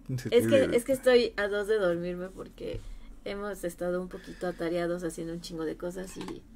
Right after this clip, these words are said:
Speaker 2: eh, ayer regresamos un poco tarde. <laughs>
Speaker 1: Sí.
Speaker 2: Y
Speaker 1: Eh,
Speaker 2: hemos
Speaker 1: se,
Speaker 2: estado
Speaker 1: se,
Speaker 2: en modo zombie.
Speaker 1: se siente de la chingada estar a las doce, no, a la una de la mañana.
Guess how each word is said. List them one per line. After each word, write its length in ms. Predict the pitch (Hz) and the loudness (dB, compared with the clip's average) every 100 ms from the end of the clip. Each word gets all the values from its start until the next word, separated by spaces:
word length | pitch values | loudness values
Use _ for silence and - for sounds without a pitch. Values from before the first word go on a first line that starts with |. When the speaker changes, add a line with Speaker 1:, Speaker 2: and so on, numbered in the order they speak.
| - - - - - - - | -20 -20 -20 -20 -18 -18 -8
Speaker 2:
eh, 340 | - 175 175 - | -2 0 0 0
ayer 240 | 165 170 | 2 2
regresamos 440 | 170 156 - 151 151 | 0 -2 -4 -8 -10
un 80 | |
poco 240 | - - 127 | -10 -8 -8
tarde. 280 | - - - - - | -12 -16 -18 -20 -6
<laughs> 480 | 220 214 254 240 254 | 0 2 2 2 0
Speaker 1:
Sí. 160 | - - 50 50 - - - - - | 0 -2 -2 -6 -10 -14 -18 -18 -4
Speaker 2:
Y 80 | 190 | 2
Speaker 1:
Eh, 40 | |
Speaker 2:
hemos 180 | - 190 | 4 6
Speaker 1:
se, 140 | 190 | 6
Speaker 2:
estado 260 | 185 190 185 | 6 6 6
Speaker 1:
se, 60 | |
Speaker 2:
en 60 | 196 | 4
modo 220 | 190 175 | 2 0
zombie. 420 | 175 180 156 180 240 | 0 -2 4 4 4
Speaker 1:
se 200 | - 92 | 2 0
siente 360 | - 98 101 | 2 0 2
de 80 | 101 | 2
la 100 | 98 | 2
chingada 480 | - 92 90 87 87 | 2 0 2 4 4
estar 400 | - - 87 87 - - - - - - - - | 2 0 0 -2 -6 -4 -4 -4 -12 -20 -20 -8
a 640 | - - - - - - - - - | -6 -4 -6 -8 -10 -12 -18 -20 -2
las 400 | - 90 82 82 | 6 8 6 4
doce, 400 | 92 92 - - - | 4 4 2 -2 0
no, 160 | 101 | 0
a 40 | 101 | 0
la 120 | 92 | 0
una 300 | 92 107 110 | 2 4 4
de 60 | 90 | 2
la 120 | 87 | 2
mañana. 640 | 82 82 82 80 85 95 | 2 2 2 0 -2 -6